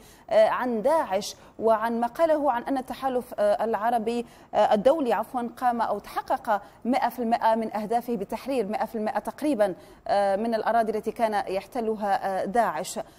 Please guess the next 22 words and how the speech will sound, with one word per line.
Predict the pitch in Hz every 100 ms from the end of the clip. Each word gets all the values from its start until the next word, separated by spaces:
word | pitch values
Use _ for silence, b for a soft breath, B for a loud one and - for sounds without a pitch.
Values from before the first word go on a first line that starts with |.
| B B
آه، | 220
بتعليقكم | 226 277 320 339 320 453 415 - 302 320
عن، | - 208 233
آه، | 226 220 214
ما | 214 240
قاله | 240 294 262 220
الرئيس | 208 -
الأمريكي | - 240 233 226 269
وأيضًا | 220 233 226
المعطيات، | 175 214 185 240 254 240
آه، | 240 190
على | 196 143 214 226 196
الأرض، | 208 - 247 208 B B
هل | 294 370
لا | 359
يزال | 302 311
هناك | 285 254 277 269
الكثير، | 233 254 233 320 233 170 - B B
آه، | 208 208
يجب | 226 254 240
القيام | 220 262 240 214
به، | 226 170